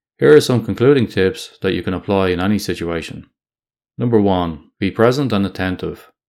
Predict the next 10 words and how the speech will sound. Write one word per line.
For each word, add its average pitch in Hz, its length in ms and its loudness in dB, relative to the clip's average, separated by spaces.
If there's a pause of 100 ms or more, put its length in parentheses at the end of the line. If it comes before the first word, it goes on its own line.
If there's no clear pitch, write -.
(200)
Mute 104 340 2
your 95 160 -2
devices. 87 760 -6 (680)
Number 90 180 -2
two, 113 460 2 (460)
be 101 100 0
switched 104 420 0
on 92 440 -6 (200)
and 90 160 -10
concentrate. 85 840 -8